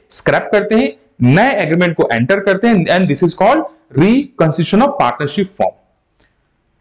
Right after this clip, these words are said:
ठीक है, जो नया पार्टनर आएगा उसे दो राइट्स मिलेंगे। राइट नंबर वन,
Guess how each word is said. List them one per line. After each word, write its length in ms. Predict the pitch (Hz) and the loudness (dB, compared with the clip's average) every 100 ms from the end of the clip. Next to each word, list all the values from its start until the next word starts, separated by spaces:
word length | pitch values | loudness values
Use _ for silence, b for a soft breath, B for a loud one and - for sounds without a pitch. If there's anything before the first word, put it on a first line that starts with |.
| _ _ _ _ _ | _ _ _ _ _
ठीक 200 | - 143 | -2 0
है, 300 | 254 285 - - | -2 -4 -10 -2
जो 140 | 135 240 | 0 2
नया 340 | 190 170 262 | 2 0 0
पार्टनर 400 | 294 226 208 220 | 0 -2 0 0
आएगा 280 | 160 147 214 | 0 0 -2
उसे 360 | - 175 240 | -2 -2 0
दो 600 | 233 127 - 202 277 - - _ _ - | -2 -2 0 2 0 -6 -12 _ _ -4
राइट्स 400 | 131 147 190 160 | 0 0 -2 -2
मिलेंगे। 300 | 139 110 104 | 0 0 0
राइट 340 | 104 127 180 - | 0 0 -2 -2
नंबर 140 | 170 | -2
वन, 280 | 127 123 190 | 0 -2 -6